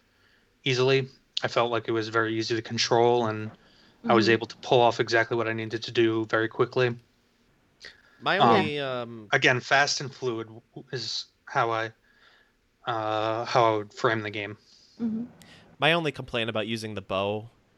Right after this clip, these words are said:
Speaker 3: um, was that it was also, like, aiming with the bow was also tied to switching to, like, throwable things, and
Speaker 1: Yeah.
Speaker 3: sometimes that's hard to, or it, it's hard to do when n-, the action doesn't slow down because it just recognizes,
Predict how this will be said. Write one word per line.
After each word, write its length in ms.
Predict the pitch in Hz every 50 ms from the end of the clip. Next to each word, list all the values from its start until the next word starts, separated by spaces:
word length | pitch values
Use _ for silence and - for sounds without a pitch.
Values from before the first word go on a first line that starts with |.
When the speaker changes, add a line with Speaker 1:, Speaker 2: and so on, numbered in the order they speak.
| _ _ _ _ _ _ -
Speaker 3:
um, 420 | 101 107 104 101 98 101 98 98
was 140 | 110 123 117
that 120 | - 117
it 80 | 113 101
was 100 | 113 110
also, 240 | 113 107 113 - - - 110 _ -
like, 300 | 120 117 107 - - - -
aiming 300 | 117 123 123 127 131 123
with 120 | 120 -
the 60 | - 113
bow 200 | - 113 113 113
was 160 | 110 107 98
also 260 | 104 104 - - 107
tied 380 | 101 - - 110 101 107 104 -
to 180 | - - 113 104
switching 440 | - - - 107 98 - 107 101 101
to, 100 | - 110
like, 180 | 101 95 - -
throwable 420 | - - 98 95 101 98 104 107
things, 480 | - - 107 104 107 107 104 104 - - - - - - - - _ _ -
and 400 | 113 113 107 101 98 95 95 92
Speaker 1:
Yeah. 160 | 143 127 110 104 -
Speaker 3:
sometimes 520 | - - 135 131 127 139 131 123 123 123
that's 200 | - 113 - -
hard 380 | - - 123 117 113 117 120 -
to, 200 | - - - -
or 160 | 110 123 117
it, 260 | 104 - - 127 123 -
it's 160 | 123 135 -
hard 240 | - 151 147 160 151
to 40 | 143
do 280 | 120 131 131 131 135 135
when 360 | 120 117 113 110 110 107 98 _ -
n-, 200 | 120 120 120 - -
the 140 | 123 120 117
action 320 | 117 120 - - 131 120
doesn't 300 | 104 113 107 110 120 113
slow 300 | - - - 120 117 113
down 440 | 95 101 104 110 110 113 113 113 113
because 640 | 113 101 - - 110 98 98 98 98 - - - - _ _ _ _ _ _
it 120 | - 117 117
just 200 | 120 113 - -
recognizes, 800 | 107 101 - 113 95 101 104 101 104 101 - 104 104 101 101 104